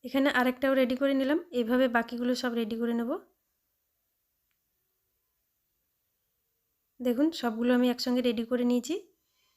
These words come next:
এবার এগুলোকে ভেজে নেব। সেই ফ্রাইং প্যানে দু চামচ মতো তেল দিয়ে দিচ্ছি। আপনারা চাইলে আরও বেশি তেলেও ভাজতে পারেন।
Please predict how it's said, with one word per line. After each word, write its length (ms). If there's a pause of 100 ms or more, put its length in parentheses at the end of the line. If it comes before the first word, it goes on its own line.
(140)
এবার 200
এগুলোকে 380
ভেজে 320
নেব। 180 (1900)
সেই 260
ফ্রাইং 280
প্যানে 280
দু 160
চামচ 340
মতো 220
তেল 280
দিয়ে 180
দিচ্ছি। 260 (520)
আপনারা 320
চাইলে 320
আরও 180
বেশি 280
তেলেও 260
ভাজতে 340
পারেন। 240